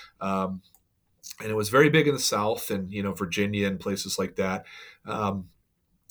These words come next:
then it kinda came north, and, you know, there was rivalries that started between the North and the South. Um, and probably the biggest early racing event in, in America was,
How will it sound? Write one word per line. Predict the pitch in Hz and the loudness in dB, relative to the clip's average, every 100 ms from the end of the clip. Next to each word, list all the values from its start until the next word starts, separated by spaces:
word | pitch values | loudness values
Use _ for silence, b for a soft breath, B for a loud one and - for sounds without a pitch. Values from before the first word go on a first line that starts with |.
| - | -4
then | 110 131 | 2 4
it | 139 | 4
kinda | 131 131 | 2 2
came | - 135 123 | 2 2 2
north, | 117 151 - - - | 4 4 4 -4 -6
and, | 98 98 95 95 | -4 -2 -2 -4
you | 101 | -2
know, | 98 | 0
there | 98 95 | 0 0
was | 98 | 0
rivalries | 92 101 113 110 101 101 92 | 0 2 4 2 2 2 0
that | 95 | -4
started | - 101 101 95 | -2 2 2 2
between | 95 - 98 | -4 -4 -4
the | 95 | -2
North | 98 98 98 | 0 0 0
and | 95 | -6
the | 87 | -4
South. | - 104 98 92 - B B B B - | 0 2 2 0 -8 B B B B -8
Um, | 95 92 92 92 - | -4 -2 -2 -6 -8
and | 98 - | -10 -6
probably | - 143 139 | 0 4 4
the | 127 - - | 4 0 0
biggest | - 123 - - - _ | 0 0 -2 -6 -14 _
early | 117 127 123 107 | 0 2 2 2
racing | 107 110 - 107 | 2 2 0 -4
event | 95 101 95 98 | -2 -2 -2 -4
in, | 101 101 | -8 -8
in | 101 | -6
America | 92 107 151 160 101 | -2 0 0 2 0
was, | 95 95 92 | 0 0 -2